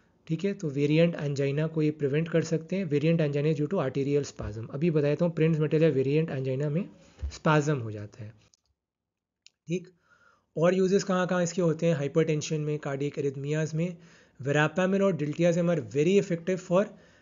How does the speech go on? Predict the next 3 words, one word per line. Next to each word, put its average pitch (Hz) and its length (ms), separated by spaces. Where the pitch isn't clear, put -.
paroxysmal 165 760
supraventricular 156 960
tachycardia 170 600